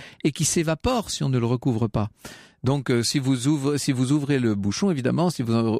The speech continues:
si vous ôtez le couvercle, il va y avoir une évaporation, d'où cette idée de, de diffusion de la nouvelle. Peut-être, c'est assez allégorique. Toujours en matière de parfum, certains ont affirmé qu'il s'agissait de la découverte de l'instrument qu'utilisaient les parfumeurs pour distiller les huiles essentielles et qu'ils gardaient très secret. Donc,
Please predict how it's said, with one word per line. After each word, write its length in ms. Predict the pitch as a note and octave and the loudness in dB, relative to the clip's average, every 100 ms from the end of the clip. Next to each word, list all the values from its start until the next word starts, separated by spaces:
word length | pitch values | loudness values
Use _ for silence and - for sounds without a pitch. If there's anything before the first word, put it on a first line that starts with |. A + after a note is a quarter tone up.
| - | -2
si 120 | - | -2
vous 200 | A#2 A2+ | 0 2
ôtez 340 | B2 C#3+ - C#3 | 2 2 0 -2
le 80 | G#2+ | 0
couvercle, 540 | G#2+ G#2+ G3 - B2+ | 0 0 -2 -2 -2
il 80 | - | 0
va 80 | G#2+ | 0
y 60 | A2+ | 0
avoir 160 | B2 | 0
une 140 | A#2 C#3+ | 0 2
évaporation, 760 | C#3 C3 - A#2+ B2+ - D3 | 0 0 0 0 0 0 0
d'où 120 | A2+ | 0
cette 240 | G2+ A#2+ - | -2 -4 0
idée 160 | A2+ | 0
de, 120 | C3 G#2+ - - - | 2 0 -4 -8 -2
de 80 | |
diffusion 760 | A2 A2+ F3 - E3+ D#3+ G#3+ G3 | 0 0 0 2 0 2 0 0
de 80 | B2 | 0
la 100 | B2 | 0
nouvelle. 480 | C3 E3 G#3 - G2 | 2 2 2 0 -2
Peut-être, 580 | - F#3 G3+ - - - | -2 -2 0 -4 -6 -10
c'est 220 | - C3+ | -8 -4
assez 320 | A#2 B2 G#2+ | -2 0 0
allégorique. 580 | A2 B2 C#3 F3 B2 - - - - _ | 0 0 0 -2 -4 -10 -20 -20 -20 _
Toujours 260 | - D3+ D3 | 0 2 2
en 40 | |
matière 260 | B2+ A#2 A#2 | 0 0 0
de 80 | G2+ | 0
parfum, 340 | G2+ D3+ - | -2 -2 0
certains 280 | G#3 - - | 0 -2 -2
ont 60 | C3 | 0
affirmé 500 | G#2 - A2+ C#3+ G#3+ | -2 0 0 0 0
qu'il 180 | D3+ | -2
s'agissait 460 | - B2 A#2 A#2+ G3 | -2 -2 -2 -2 0
de 80 | D#3+ | 0
la 80 | A#2 | -2
découverte 360 | B2 C#3 F3+ | 0 0 -2
de 160 | C3+ C3+ | 0 0
l'instrument 680 | C3 C3 - - D3 E3 G#3 | 2 0 -2 -2 0 0 -2
qu'utilisaient 500 | D3+ - D3+ D#3 F3+ | -4 -2 0 2 0
les 100 | C3 | 0
parfumeurs 680 | E3 - - C3+ D#3 A3 - - - - - | -4 -4 0 2 2 0 -4 -12 -20 -12 0
pour 240 | F3 D3 | 0 0
distiller 720 | A#2+ G#3+ A#3+ - A3 G3+ A#3+ | -2 0 0 0 0 2 2
les 140 | F#3+ C#3+ | 2 0
huiles 260 | A3 G#3+ | 0 0
essentielles 760 | F3+ - F#3 - D3+ D3+ E3 - | 0 2 0 0 0 0 0 -2
et 140 | C3+ | -2
qu'ils 260 | A#2 D3+ C3+ | -2 -2 0
gardaient 400 | B2 B2+ B2+ G3+ | 0 0 -2 -4
très 400 | - - - B3 | -4 -6 -2 0
secret. 480 | - G3+ - E3+ D3 | 0 -2 -2 -2 0
Donc, 240 | C3 B2 | 0 -2